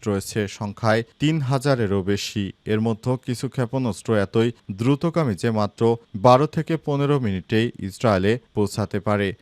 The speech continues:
প্রতিরক্ষা বিশেষজ্ঞদের মতে, গত তিন দশকে ইরান একটি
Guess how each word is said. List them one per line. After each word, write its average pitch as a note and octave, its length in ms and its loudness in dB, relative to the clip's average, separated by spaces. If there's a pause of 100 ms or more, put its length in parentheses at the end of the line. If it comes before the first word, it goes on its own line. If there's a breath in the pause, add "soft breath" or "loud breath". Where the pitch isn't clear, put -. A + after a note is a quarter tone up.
প্রতিরক্ষা E3+ 520 0 (100)
বিশেষজ্ঞদের D#3+ 760 -2
মতে, F#2 240 -4 (180)
গত G#2+ 160 -2 (320)
তিন D3 140 4 (120)
দশকে E3 380 -2 (120)
ইরান A2 260 2
একটি - 200 -8